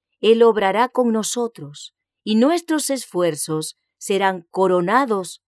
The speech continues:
de éxito. Obtendremos en nuestra obra ricas bendiciones de lo alto y nos haremos tesoros junto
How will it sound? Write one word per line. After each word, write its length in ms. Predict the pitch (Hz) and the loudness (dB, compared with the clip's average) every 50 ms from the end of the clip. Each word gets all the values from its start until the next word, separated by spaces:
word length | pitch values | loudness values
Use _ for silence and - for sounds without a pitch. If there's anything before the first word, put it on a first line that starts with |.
| _ | _
de 300 | - 160 165 151 143 151 | -8 -4 -4 -2 -2 -4
éxito. 640 | 151 - - - - 139 127 - 147 143 135 139 _ _ _ _ _ _ _ _ _ _ _ _ _ _ _ _ | -6 -8 -10 -14 -14 -14 -14 -12 -10 -12 -12 -12 _ _ _ _ _ _ _ _ _ _ _ _ _ _ _ _
Obtendremos 840 | - 151 139 _ - 196 196 196 180 226 247 247 233 233 233 226 - | -16 -16 -12 _ -6 -4 -4 -2 2 4 4 4 4 2 0 -2 -4
en 140 | 220 208 | -6 -6
nuestra 380 | 202 208 196 - - 185 185 185 | -6 -8 -10 -8 -4 -2 0 2
obra 440 | 202 233 247 233 226 233 214 196 - _ _ _ _ _ _ | 2 2 2 2 0 -2 -2 -4 -6 _ _ _ _ _ _
ricas 520 | - 202 254 311 302 - - 277 254 214 | -8 -2 -2 -2 -2 0 -2 -4 -2 -2
bendiciones 760 | 202 226 220 208 190 208 180 - - 233 233 233 220 220 196 170 | -4 -4 -4 -4 -6 -8 -10 -6 0 2 4 4 4 0 -4 -4
de 100 | 190 185 | -4 -2
lo 160 | 175 175 175 | 0 0 0
alto 480 | 196 220 220 208 - - 170 151 147 _ _ _ _ | 0 0 -2 -4 -8 -10 -10 -10 -10 _ _ _ _
y 120 | - 226 | -4 -4
nos 200 | 220 226 214 - | -2 -2 -4 -4
haremos 500 | 220 202 220 247 240 240 240 226 - - _ | -2 2 2 2 2 2 -2 -4 -6 -10 _
tesoros 800 | - 202 180 - - - 247 262 247 202 160 143 143 - - _ _ _ | -8 -8 -8 -6 -4 -2 -2 0 0 -2 -4 -6 -8 -10 -12 _ _ _
junto 760 | _ _ - 269 294 285 269 233 _ - 151 139 143 165 | _ _ -4 -2 -2 -2 -2 -4 _ -10 -10 -10 -10 -14